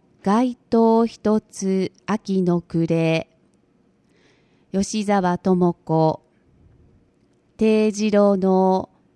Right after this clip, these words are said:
壁となりたるすすきかな。笠原義則。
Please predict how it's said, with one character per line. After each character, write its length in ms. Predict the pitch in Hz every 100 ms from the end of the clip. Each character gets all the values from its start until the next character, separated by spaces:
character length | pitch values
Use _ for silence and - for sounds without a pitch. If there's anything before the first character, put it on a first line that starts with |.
| _ -
壁 360 | 208 214 254
と 180 | 254 247
な 220 | 233 226
り 160 | 233 233
た 200 | - 226
る 240 | 196 190
す 200 | - 185
す 240 | - 175 175
き 180 | -
か 300 | - 175 175
な。 400 | 170 165 165 160 - _ _ _ _ _ _ _ _ _ _ _ _
笠 360 | 190 208 240 220
原 360 | 208 190 180
義 420 | 175 175 - 185 180
則。 160 | 160